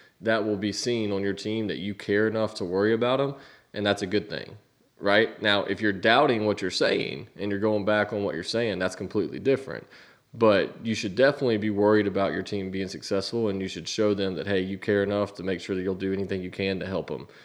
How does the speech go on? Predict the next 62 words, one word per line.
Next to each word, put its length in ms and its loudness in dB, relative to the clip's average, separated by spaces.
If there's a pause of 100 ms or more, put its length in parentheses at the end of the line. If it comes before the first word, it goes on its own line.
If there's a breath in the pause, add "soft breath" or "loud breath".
(180 soft breath)
And 160 0
it 100 -2
screams 520 2
with, 320 -2
by 160 2
just 220 -4
the 80 -4
way 160 2
you, 200 -2
you 180 -6
talk. 420 2
And, 180 -2 (340 loud breath)
and 120 -6
I 40 -4
can 120 -4
tell 160 4
you 120 2
guys 300 4
that 220 -2
I 120 2
can, 240 -6
I 100 2
know, 460 4
and 120 -2
I've 80 -4
talked 200 0
to 40 -8
people 240 -4
on 60 -2
your 100 -2
team, 400 -2
it, 180 -6 (420 loud breath)
it, 80 0
it 300 2
definitely 360 2
comes 220 -2
across 340 -2
that 160 0
way. 260 2
And, 180 -6
and 200 -8
don't 180 0
ever 180 -2
lose 300 -2
that, 480 -2
because 300 0
as 100 -6
soon 180 -2
as 100 -2
your 100 -4
team 240 -4
thinks 240 -4
you 60 -6
don't 140 -4
care 140 -2
about 200 0
them, 100 0
you're 80 -4
gonna 160 -4
lose 180 -4
your 100 -8
team. 260 -8